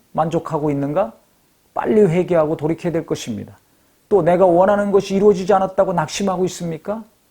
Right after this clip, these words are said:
그렇다면 내가 원하는 것이 나로 말미암은 것인가? 하나님으로 말미암은 것인가?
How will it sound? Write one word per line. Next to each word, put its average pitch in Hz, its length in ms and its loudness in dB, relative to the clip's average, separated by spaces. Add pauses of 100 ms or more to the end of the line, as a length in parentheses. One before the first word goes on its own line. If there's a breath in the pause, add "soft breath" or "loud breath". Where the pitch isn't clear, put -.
(440)
그렇다면 147 460 0
내가 139 220 2
원하는 156 500 2
것이 156 320 -4
나로 151 240 2
말미암은 196 500 0
것인가? 190 380 -2
하나님으로 208 560 2
말미암은 175 500 -2
것인가? 120 460 -4